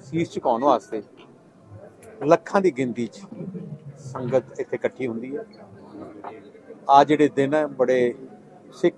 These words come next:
ਕੌਮ ਵਾਸਤੇ ਬੜੇ ਦੁੱਖ ਦੇ ਦਿਨ ਹੈ। ਤੋ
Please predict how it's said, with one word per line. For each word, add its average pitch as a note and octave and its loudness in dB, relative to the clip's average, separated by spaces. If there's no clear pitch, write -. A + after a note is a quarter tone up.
ਕੌਮ C3+ 2
ਵਾਸਤੇ C3+ 2
ਬੜੇ B2 -2
ਦੁੱਖ C3 -6
ਦੇ C#3 2
ਦਿਨ C3 -4
ਹੈ। D3+ -10
ਤੋ E3+ 8